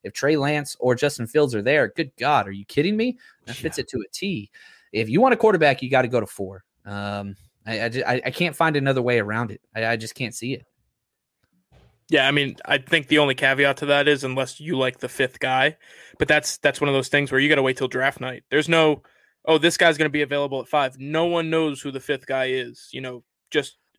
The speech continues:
Speaker 3: in how these teams evaluate quarterbacks. So it's, it's one of those things you have to wait till draft night and kinda work from there. But like you said,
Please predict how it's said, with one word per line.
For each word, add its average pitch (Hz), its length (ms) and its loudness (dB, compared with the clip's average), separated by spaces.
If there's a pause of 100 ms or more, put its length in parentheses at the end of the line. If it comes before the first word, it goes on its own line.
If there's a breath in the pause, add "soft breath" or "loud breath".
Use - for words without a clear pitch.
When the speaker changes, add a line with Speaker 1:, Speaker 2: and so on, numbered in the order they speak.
Speaker 3:
in 143 160 -2
how 147 180 0
these 139 180 -4
teams 143 280 -4
evaluate 131 420 -4
quarterbacks. 143 540 -4
So 131 280 -6 (460)
it's, 151 160 -4
it's 147 180 -2
one 160 100 2
of 160 40 0
those 156 160 2
things 156 260 -2
you 139 60 0
have 131 120 0
to 147 100 -4
wait 135 180 -2
till 143 160 -4
draft 135 300 -4
night 147 180 -2
and 135 80 -12
kinda 135 240 -4
work 139 240 -4
from 135 200 -8
there. 139 180 2
But 139 140 -4
like 135 200 -2
you 139 60 -6
said, 135 380 2